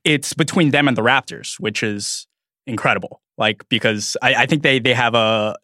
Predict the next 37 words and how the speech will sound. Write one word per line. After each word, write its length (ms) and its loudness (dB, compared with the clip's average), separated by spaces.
national 500 0
game 440 4
on 1000 4
next 380 2
Wednesday, 720 0
I 80 -2
believe. 400 -6
Uh, 260 2
so 140 -2
that, 300 0
that's 200 -2
something 340 -2
to 40 -2
look 160 0
out 160 2
for. 200 -10
But 380 0
yeah, 400 4
I, 60 2
I 20 0
think 220 -2
something 420 0
to, 340 4
to 200 -2
note 340 4
is 240 -2
that 260 2
the 80 0
Celtics 480 2
have 140 0
kind 200 2
of 120 0
been 160 2
playing 460 2
like 180 0
the 80 -2
Raptors. 500 -8